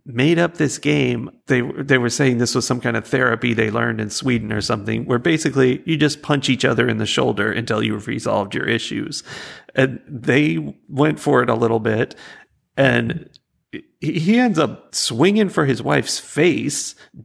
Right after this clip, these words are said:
definitely, whether he ad-, admits it or not.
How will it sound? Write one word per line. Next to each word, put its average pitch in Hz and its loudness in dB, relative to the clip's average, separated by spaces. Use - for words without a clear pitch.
definitely, 123 0
whether 139 0
he 127 0
ad-, 117 -6
admits 131 2
it 135 4
or 110 2
not. 143 0